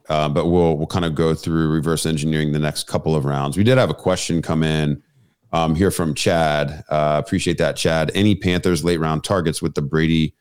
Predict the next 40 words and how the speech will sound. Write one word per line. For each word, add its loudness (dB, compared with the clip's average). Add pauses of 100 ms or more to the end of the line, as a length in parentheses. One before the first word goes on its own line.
(480)
Godwin 2
stack? -2
Again, 0
I'm 0
not 2
gonna 0
force 0
it. 2 (120)
I 0
th-, -6
I 0
think 2
it's 0
very 2
possible 0
the 0
Panthers 0
are 0
just -2
bad. -2 (500)
Um, 0 (120)
and, 0 (120)
you 0
know, 0 (240)
maybe 2
final 0
round, 0 (200)
Robbie 2 (120)
Anderson, 0
if 0
he, 0
if 0
he 2
falls. 2 (320)
You -6
know, 2
I 2
think 0
also, 4
uh, 2